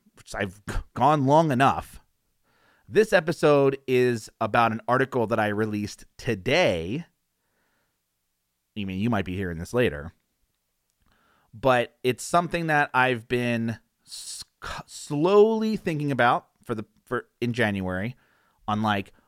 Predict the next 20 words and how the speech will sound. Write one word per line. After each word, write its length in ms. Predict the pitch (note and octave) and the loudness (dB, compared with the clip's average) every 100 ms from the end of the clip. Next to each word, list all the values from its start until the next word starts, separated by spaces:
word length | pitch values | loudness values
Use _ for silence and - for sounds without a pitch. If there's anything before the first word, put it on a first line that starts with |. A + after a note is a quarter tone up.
| _ | _
what's 340 | E2+ B2 G3+ | -4 -2 0
my 140 | F3+ E3+ | -2 -4
twenty 260 | - E3 | -4 -6
twenty-two 460 | C#3+ C#3+ C3+ - B2 | -6 -8 -8 -8 -10
plan, 480 | - A2+ D#2+ G#1+ A1+ _ _ _ _ _ | -8 -8 -8 -14 -20 _ _ _ _ _
right? 300 | F2+ G#2+ A2 _ _ _ | -6 -6 -8 _ _ _
My 60 | G#2 | -10
twenty 300 | G2 E3 G3 | -4 -4 -2
twenty-two 320 | F#3+ F#3 G3 | -4 -4 -6
plan 360 | - D3 C#3 C3+ | -6 -4 -2 -4
is 300 | A2 A2+ G#2+ | -2 -2 -2
content. 760 | - - - D3 D3 C3+ A2 F2+ | -6 -8 0 0 0 -2 -4 -4
That's 220 | G2+ G#2 | -6 -6
the, 160 | - G2+ - | -8 -10 -8
the 80 | G#2+ | -4
magic 420 | A2+ B2 B2+ - | 0 0 -2 -4
word 340 | A2 A#2+ G#2 | 0 2 2
is, 140 | F2+ E2+ | -2 -6
like, 260 | F#2 F2+ _ _ _ _ | -8 -8 _ _ _ _
Matt 460 | - G2+ A#2+ B2+ - | -8 0 2 0 -2